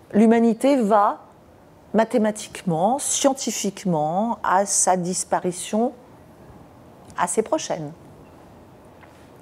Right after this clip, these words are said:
Mais, il dit, il y a toujours eu dans l'humanité des phénomènes de hasard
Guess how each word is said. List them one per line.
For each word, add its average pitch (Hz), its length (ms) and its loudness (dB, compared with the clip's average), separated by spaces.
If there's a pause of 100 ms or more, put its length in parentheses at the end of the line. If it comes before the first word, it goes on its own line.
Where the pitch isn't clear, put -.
(440)
Mais, 254 240 6 (680)
il 220 180 8
dit, 254 200 8 (1200)
il 226 160 8
y 247 80 8
a 277 80 6
toujours 339 380 6
eu 294 100 6
dans 220 220 2
l'humanité 220 720 2
des 220 160 2
phénomènes 254 480 2
de 226 80 6
hasard 226 500 4